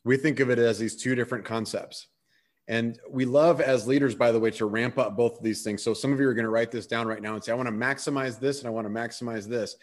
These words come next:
And really, it's not gonna be like that. And you'll hear why in just a second. But when we say people-centric, fundamentally, it's two things. It's one is that people feel empowered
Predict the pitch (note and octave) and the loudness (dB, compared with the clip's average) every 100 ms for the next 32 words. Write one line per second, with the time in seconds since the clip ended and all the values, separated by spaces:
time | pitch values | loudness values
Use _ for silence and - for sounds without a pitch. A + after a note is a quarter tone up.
0 | - _ A#2 A#2 C3+ C#3+ C3 B2+ B2 A#2+ | -20 _ -6 -2 0 2 0 -2 -4 -4
1 | G#2+ B2 A2+ G#2 G#2+ G#2+ A2 G#2 A#2+ A#2 | -4 -2 -2 -4 -8 -8 -8 -6 -6 -4
2 | A2+ A2 G2 - G2 B2 - G2 F#2 G#2+ | -4 -6 -10 -14 -8 -8 -8 -14 -12 -12
3 | _ _ _ - A#2 B2+ E3+ G#3 F3 E3 | _ _ _ -6 -4 -2 -2 -2 -2 -2
4 | D#3+ D3+ - C#3 B2+ F#2+ C3 D3 C#3+ C3+ | -2 -2 -4 -4 -6 -6 -4 -2 -2 -2
5 | A#2 - C#3+ C#3 C3 G#2 G2 A2 C3 D3+ | -4 -6 -6 -4 -6 -6 -10 -8 -4 -4
6 | A#2 A#2+ A2+ - C3 D3 C#3+ - B2+ A#2+ | -4 -4 -6 -8 -6 -6 -6 -4 -2 -2
7 | G#2 A2 A2 C#3+ F3+ | -4 -4 -2 -2 -4